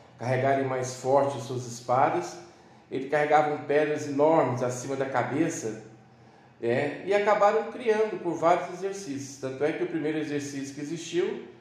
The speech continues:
hoje a gente chama de desenvolvimento completo, que nada mais é do que pegar uma barra no chão e elevá-la acima da cabeça,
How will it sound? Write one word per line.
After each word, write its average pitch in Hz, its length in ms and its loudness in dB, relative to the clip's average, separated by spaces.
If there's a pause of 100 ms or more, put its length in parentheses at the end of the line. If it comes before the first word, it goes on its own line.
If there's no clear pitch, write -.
(240)
hoje 147 240 0
a 139 60 -4
gente 143 180 -6
chama 139 240 -6
de 131 160 -8
desenvolvimento 127 720 -2
completo, 170 560 -4 (560)
que 156 60 -10
nada 160 240 2
mais 147 240 2
é 151 100 4
do - 140 -2
que 185 80 -2
pegar 139 400 4
uma 131 100 2
barra 127 280 0
no 147 140 -4
chão 180 280 -2 (600)
e 170 120 0
elevá-la 170 460 4
acima 170 260 -4
da 175 100 -4
cabeça, 151 560 -4